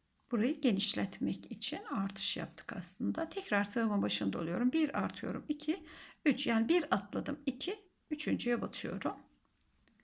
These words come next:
Bir, iki,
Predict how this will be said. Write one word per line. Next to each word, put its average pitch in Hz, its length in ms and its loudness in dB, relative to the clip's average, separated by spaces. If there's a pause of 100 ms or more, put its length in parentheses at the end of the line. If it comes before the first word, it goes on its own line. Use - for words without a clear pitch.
(800)
Bir, - 340 -2 (1900)
iki, - 500 -6